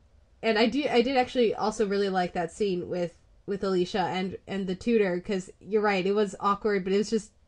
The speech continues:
perfectly handled. I thought that was great. Um, for, for me, what I thought was particularly interesting, well, I liked the whole Martha and Caitlin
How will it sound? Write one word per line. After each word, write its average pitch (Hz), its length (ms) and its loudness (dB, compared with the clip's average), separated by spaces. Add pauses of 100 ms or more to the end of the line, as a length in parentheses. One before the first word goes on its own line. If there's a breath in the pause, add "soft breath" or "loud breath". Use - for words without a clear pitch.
(120)
perfectly 233 540 -6
handled. 180 340 -4
I 175 80 -4
thought 180 160 -10
that 175 80 -8
was 175 120 -8
great. 180 300 -8 (480 soft breath)
Um, 190 300 -4 (640)
for, 226 680 2
for 240 260 0
me, 277 540 -2 (440)
what 233 220 2
I 247 60 4
thought 240 220 2
was 233 220 4 (300)
particularly 220 720 2
interesting, 170 720 -8
well, 185 140 -6
I 202 140 0
liked 226 340 0
the 220 280 0
whole 208 180 0
Martha 202 340 -2
and 180 180 -4
Caitlin 190 640 -4